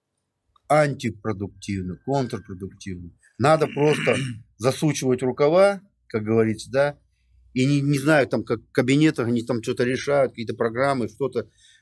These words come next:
выходы, бочки вот это на улице, ну, это всё согласен. Но надо зреть в корень. Надо менять проектную документацию,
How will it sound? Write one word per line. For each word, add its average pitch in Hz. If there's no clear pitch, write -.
выходы, 123
бочки 131
вот 113
это 113
на 120
улице, 110
ну, 135
это 135
всё -
согласен. 127
Но 120
надо 135
зреть 123
в -
корень. 113
Надо 151
менять 104
проектную 98
документацию, 95